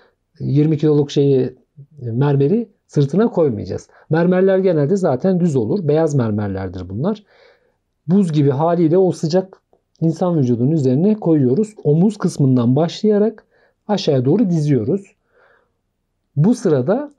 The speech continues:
tabii ne oluyor? Buz gibi bir şey getirdiğin zaman cos ediyor. <laughs> Şöyle bir hatırlatmada bulunayım. Hasta kişinin üzerine,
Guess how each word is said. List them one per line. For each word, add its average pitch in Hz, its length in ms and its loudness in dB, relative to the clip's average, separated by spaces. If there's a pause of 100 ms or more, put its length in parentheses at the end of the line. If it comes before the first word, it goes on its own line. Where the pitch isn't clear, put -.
tabii 185 260 2
ne 208 40 4
oluyor? 220 440 2 (240)
Buz 175 180 0
gibi 180 200 2
bir 175 60 0
şey 180 220 0
getirdiğin 175 360 0
zaman 185 220 2
cos 156 440 -4
ediyor. 135 380 0 (380)
<laughs> - 400 -10
Şöyle 185 340 -2
bir 185 80 -2
hatırlatmada 180 680 -4
bulunayım. 151 500 -2 (240)
Hasta 139 360 -6
kişinin 180 340 -10
üzerine, 151 600 -2